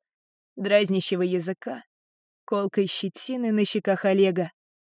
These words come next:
и его уверенной ладони, которой он до сих пор сжимал мою дрожащую руку. И единственная мысль, которая продолжала жить во мне, горя яркой свечкой и смущая до неимоверности:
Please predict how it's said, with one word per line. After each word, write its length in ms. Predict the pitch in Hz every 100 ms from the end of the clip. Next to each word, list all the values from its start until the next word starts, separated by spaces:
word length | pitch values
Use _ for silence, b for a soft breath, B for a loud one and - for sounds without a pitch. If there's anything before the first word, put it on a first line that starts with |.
| _
и 80 | 208
его 340 | 202 196 202
уверенной 500 | 196 180 190 185 185
ладони, 500 | 185 185 180 240 196
которой 480 | 170 196 202 196 196
он 120 | 196
до 100 | 196
сих 320 | 185 196 180 -
пор 220 | 220 208
сжимал 380 | 170 190 202 196
мою 280 | 185 180 175
дрожащую 720 | 185 185 190 180 - 185 190
руку. 360 | 190 - 196 - _ _ _ _ _ _ _ _
И 200 | 196 214
единственная 720 | 196 233 233 - 180 190 202
мысль, 340 | 214 220 196 190
которая 440 | 196 202 196 190
продолжала 760 | 208 202 202 208 208 196 196 208
жить 300 | 214 294 233
во 140 | 196
мне, 240 | 196 214
горя 280 | 208 214 208
яркой 460 | 208 208 208 - 208
свечкой 680 | - 208 226 220 - 190 175
и 160 | -
смущая 680 | 202 220 226 - - 214 185
до 100 | 190
неимоверности: 1000 | 202 202 208 240 339 285 214 - 196